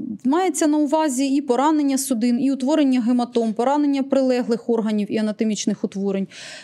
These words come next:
е, потрапляння в судинний кровоток сторонніх тіл і таке інше. Тут, е, шановні колеги, е, цілком,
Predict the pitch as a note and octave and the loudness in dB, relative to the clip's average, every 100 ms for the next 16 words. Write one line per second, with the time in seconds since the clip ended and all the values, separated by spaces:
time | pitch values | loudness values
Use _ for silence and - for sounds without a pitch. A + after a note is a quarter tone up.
0 | - G#3+ G#3+ G#3 - A3+ - C4+ C4+ D4 | -2 2 2 0 -4 -6 -2 -2 0 0
1 | D#4+ F4+ F4+ D#4 C#4+ - C#4 B3 D#4 D4+ | 0 2 2 0 -2 -4 -2 0 2 2
2 | C#4+ C4+ C4 C4+ D4+ D#4 - - C#4 C#4 | 2 2 0 0 0 0 -2 2 2 4
3 | C4+ C4+ C#4 F#4 F#4 - - C4+ D#4 B3+ | 0 -2 -2 -2 -2 -10 -4 -4 -2 -2
4 | C4 C4+ G#3+ E3+ - F#3 F4+ G4+ C4 - | 0 0 0 -2 -4 -2 -2 -2 -4 -2
5 | A#3+ A#3 G#3+ B3 C#4+ D#4 D#4+ C#4+ C4+ D4 | 0 0 -2 0 0 2 0 0 0 2
6 | E4+ D4 D4+ D4+ - - - - A#3 A3+ | 2 0 -2 -6 -16 -20 -6 0 2 2
7 | A3 G#3+ G3+ - _ _ _ _ _ _ | 0 -2 -8 -20 _ _ _ _ _ _
8 | _ - - A#3 - C4+ C4+ D#4 C#4+ | _ -14 -8 -4 -2 0 2 2 2